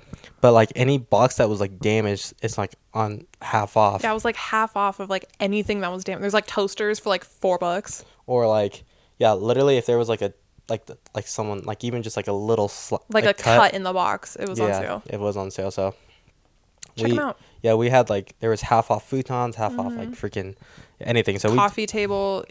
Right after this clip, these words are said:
Speaker 1: Yeah.
Speaker 2: crazy stuff.
Speaker 1: So we got, we got a little upgrade to our living room. Well,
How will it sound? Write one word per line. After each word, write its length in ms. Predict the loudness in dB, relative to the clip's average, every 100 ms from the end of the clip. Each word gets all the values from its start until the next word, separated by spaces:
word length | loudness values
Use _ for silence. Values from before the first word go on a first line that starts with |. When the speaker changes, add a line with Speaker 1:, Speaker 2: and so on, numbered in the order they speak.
| -14
Speaker 1:
Yeah. 280 | -4 -2 -2
Speaker 2:
crazy 240 | -4 -10 -10
stuff. 280 | -10 -10 _
Speaker 1:
So 160 | 2 4
we 120 | 10
got, 340 | 12 10 6 -4
we 140 | 4
got 260 | 6 4 -2 _ _
a 80 | 0
little 220 | 4 4
upgrade 400 | 4 2 0 -2
to 120 | 0 0
our 160 | 0
living 300 | 2 0 0
room. 100 | -4
Well, 220 | 0 -2